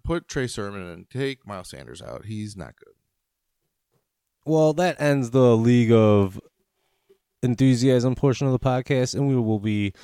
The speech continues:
Speaker 2: trans-, transferring? Transitioning. Transitioning.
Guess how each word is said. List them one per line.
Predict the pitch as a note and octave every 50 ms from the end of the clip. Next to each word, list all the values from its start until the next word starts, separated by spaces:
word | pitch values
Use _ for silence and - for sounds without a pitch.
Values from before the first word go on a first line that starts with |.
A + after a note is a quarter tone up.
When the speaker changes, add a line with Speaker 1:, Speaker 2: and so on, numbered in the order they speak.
| - - - - -
Speaker 2:
trans-, | - - - F3+ F#3+ - C#3+ C#3 B2+ C3 C3 A#2 G#2+ - - - _ _ _ _ _ _ _ _ _ _ _ _ _ _ _ _
transferring? | - - A#2 A2 A2+ A#2+ A#2+ A2+ - - A2 G#2+ A#2 B2+ C3 C#3 C#3+ C#3 C#3 C3 B2+ _ _ _ _ _ _ _ _ _ _ _ _ _ _ _
Transitioning. | - - - C#3 C3+ C3+ B2+
Transitioning. | A2+ C3 C3 - - B2+ G#2+ F#2 F2 F2 F#2 F2+